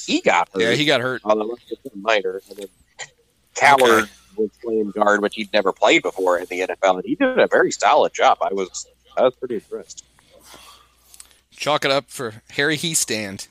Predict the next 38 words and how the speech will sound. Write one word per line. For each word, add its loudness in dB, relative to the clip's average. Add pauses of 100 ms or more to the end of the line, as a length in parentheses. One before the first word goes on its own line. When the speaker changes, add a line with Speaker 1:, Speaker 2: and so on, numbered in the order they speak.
(120)
Speaker 2:
He's -16
got -4
guys 0 (360)
prepared 2
to -10
play -2
positions -6
that -12
they -8
don't -6
even -8
practice. -6
That's -20
pretty -12
good. -12 (1400)
Speaker 3:
Yeah. -4 (720)
Speaker 2:
So, -20 (1700)
all 4
right. 0
Well, 0
uh, 2 (920)
so -12
the -10
Bears -2
will -8
try 0
to -2
make 0
it -2
four 0
in 0
a 0
row, -2 (920)
and -4
then -2
there's -4
a -6
bye. 0